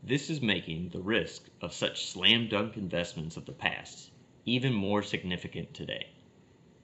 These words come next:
and why the returns are more questionable today because of the high valuations that these risk assets already have. Asset prices are already supported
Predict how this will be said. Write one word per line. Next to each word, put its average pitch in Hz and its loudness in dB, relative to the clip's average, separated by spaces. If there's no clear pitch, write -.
and 90 2
why 95 8
the 85 0
returns 80 -4
are 92 2
more 92 0
questionable - -4
today - -6
because 123 0
of 139 2
the 113 4
high 95 6
valuations 82 -4
that - -8
these 98 -4
risk 92 -4
assets - -6
already 87 -2
have. - -12
Asset 127 6
prices 107 0
are 90 -6
already 110 2
supported - -8